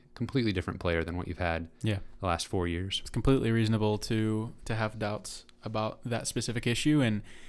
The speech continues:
Speaker 2: as good as the offense has been in the last couple of years, I mean, we still don't always win because our defense has not been very good. So our defense has to improve this year for really of any it to ma-, uh,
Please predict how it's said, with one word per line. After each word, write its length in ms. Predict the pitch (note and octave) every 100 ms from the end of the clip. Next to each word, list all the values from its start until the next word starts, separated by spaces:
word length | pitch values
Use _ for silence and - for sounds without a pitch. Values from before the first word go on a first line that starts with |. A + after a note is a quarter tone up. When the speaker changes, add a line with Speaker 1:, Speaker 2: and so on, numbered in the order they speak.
| -
Speaker 2:
as 140 | C3 A2+
good 200 | A#2 C#3
as 120 | B2
the 80 | A2+
offense 420 | A2 A2 A#2+ G#2+
has 120 | G#2
been 360 | G#2 A#2 C#3 A2+
in 60 | G#2+
the 60 |
last 220 | G#2+ G#2 -
couple 180 | B2
of 60 | A2
years, 340 | A2 A2+ G#2+ G#2+ -
I 100 | A2
mean, 300 | G#2+ G2+ G2+ -
we 140 | A2
still 580 | G#2 - A#2+ A#2 A2+ B2+ - - - - - - _ - - - - -
don't 240 | - A2+ A2
always 300 | A2 A2 G#2+ G#2+ G#2+
win 340 | A2+ A#2 D3 G#2
because 360 | A2+ B2 G#2
our 160 | A2 G#2
defense 360 | G2+ B2+ A2 G2+
has 100 | G2
not 160 | F#2+
been 140 | G2+ G2
very 180 | G2+
good. 240 | G2+ G#2 G2
So 360 | A2+ G#2 G#2 - - - - -
our 120 | A2+
defense 380 | A2+ C3 D#3 A2
has 180 | A2 G#2
to 80 | A#2
improve 320 | G2+ A2+ G#2+
this 220 | G#2 -
year 340 | G#2 G#2 G2+ -
for 220 | - A#2+ G#2+
really 480 | G#2+ G#2+ G#2 G#2 -
of 160 | G#2+
any 180 | A2 A2+
it 100 | G#2
to 80 | G#2+
ma-, 100 | G#2
uh, 40 | -